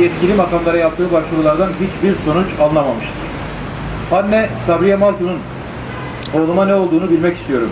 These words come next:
Başında dua edeceğim bir mezarın, bir mezarının olmasını istiyorum. Onu kaybedenlerin "Bize yaşattıkları bu zulmün hesabını vermesini istiyorum. Adalet istiyorum, barış istiyorum.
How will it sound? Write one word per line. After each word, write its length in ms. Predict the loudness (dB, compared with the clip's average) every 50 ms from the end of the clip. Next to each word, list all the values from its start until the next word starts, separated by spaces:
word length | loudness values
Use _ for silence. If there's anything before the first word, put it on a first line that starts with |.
| -4 -8 -10 -10 -10 -8 -8 -8 -10 -8 -8 -8 -4 0 0
Başında 400 | 0 2 0 0 0 2 4 4
dua 200 | 6 6 4 4
edeceğim 360 | 4 2 4 4 2 2 2 0
bir 100 | 0 2
mezarın, 420 | 2 2 2 2 2 0 0 -2 -6 -8 -10 -6 -2 0
bir 160 | 2 2 2
mezarının 380 | 2 2 0 0 0 0 -2 -4 -4 -6 -8 -6 -2
olmasını 400 | -2 0 2 0 0 0 -2 -4
istiyorum. 400 | -4 -4 -2 -2 -2 0 0 -2 -4 -6 -8 -10 -10 -10 -10 -12 -8 -4
Onu 220 | -2 0 0 0 2
kaybedenlerin 680 | 2 2 2 2 0 0 0 0 0 0 0 0 -2 -6 -8 -10 -10 -10 -10 -8 -4
"Bize 200 | -4 -2 0 2
yaşattıkları 640 | 2 2 2 0 -4 -4 -4 -4 -2 0 0 0 2 0
bu 60 | 0 0
zulmün 300 | 0 0 -2 -2 -2 -2
hesabını 440 | -2 0 0 0 0 0 0 0
vermesini 380 | 0 0 0 -2 -4 -6 -4 -4
istiyorum. 340 | -6 -4 -4 -2 -2 -2 -2 -4 -6 -8 -10 -10 -10 -4 0
Adalet 320 | 0 2 2 2 0 0 -2 -4 -8
istiyorum, 360 | -8 -4 -2 0 0 0 2 0
barış 240 | 0 0 0 -4
istiyorum. 360 | -6 -8 -4 -2 -2 0 -2